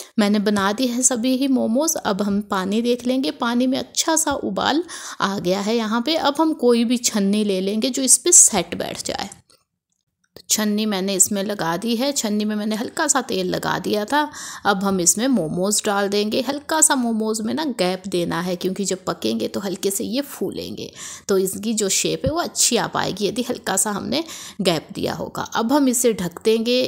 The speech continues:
या ऐसा ढक्कन हो या कोई थाली प्लेट, किसी भी चीज़ से आप ढक सकते हो। कोशिश कीजिएगा कि अच्छे से, जितने अच्छे से इसमें स्टीम बनेगी ना, यानी कि जितना अच्छा ढक्कन हमने इसमें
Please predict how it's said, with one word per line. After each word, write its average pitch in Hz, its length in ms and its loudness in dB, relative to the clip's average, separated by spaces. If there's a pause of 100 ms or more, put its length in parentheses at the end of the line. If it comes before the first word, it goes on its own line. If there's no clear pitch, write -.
या 170 260 0
ऐसा 208 260 0
ढक्कन 208 400 -2
हो 202 180 -2
या 185 220 0
कोई 160 240 -2
थाली - 380 -2
प्लेट, 190 380 -4
किसी 247 320 -2
भी 214 140 -2
चीज़ 170 260 2
से - 180 2
आप - 280 -4 (380)
ढक 185 200 -2
सकते 175 300 0
हो। 233 140 2 (120)
कोशिश 233 380 4
कीजिएगा 208 500 -2
कि - 400 -6 (180)
अच्छे - 320 0
से, 247 120 4
जितने 240 340 0
अच्छे 240 280 0
से 247 80 2
इसमें 233 240 2
स्टीम 233 400 2
बनेगी 226 420 0
ना, 294 120 -2
यानी 247 280 0
कि 226 140 -4
जितना 285 360 -4
अच्छा 247 340 -2
ढक्कन 196 440 -4
हमने 208 300 0
इसमें 208 320 0